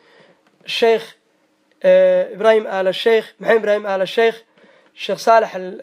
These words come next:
muxuu ahaa, Aala Sheikh, iyo culimo fara badan oo Islaam ka mid ah. Iyo kuwo badan oo culimadeena Soomaaliyeed ka mid baa sidaa qaatay. Thumma kadhalika, marka sidaasoo kale bay ahayd,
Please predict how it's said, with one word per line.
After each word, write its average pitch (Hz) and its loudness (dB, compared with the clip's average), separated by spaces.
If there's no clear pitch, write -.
muxuu 220 -2
ahaa, 196 -2
Aala 190 -2
Sheikh, 226 -2
iyo 247 4
culimo 302 2
fara 240 -6
badan 226 -2
oo 202 -4
Islaam 202 -2
ka 202 -8
mid 156 -8
ah. - -20
Iyo 240 4
kuwo 269 2
badan 247 0
oo 226 -2
culimadeena 214 -2
Soomaaliyeed 185 -4
ka 180 -10
mid 147 -14
baa 190 0
sidaa 185 -6
qaatay. 151 -18
Thumma 277 0
kadhalika, 247 -2
marka 220 -4
sidaasoo 269 0
kale 226 0
bay 226 4
ahayd, 269 2